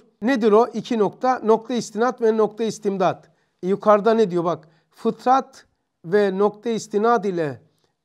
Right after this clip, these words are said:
vicdanda nokta istimdat iki hakikat-ı zaruriyedir. Fıtratta nokta istinat,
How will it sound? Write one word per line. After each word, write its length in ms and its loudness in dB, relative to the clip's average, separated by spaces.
vicdanda 800 -2
nokta 360 -4
istimdat 680 -4
iki 540 -8
hakikat-ı 540 -6
zaruriyedir. 760 -4
Fıtratta 920 0
nokta 380 0
istinat, 680 0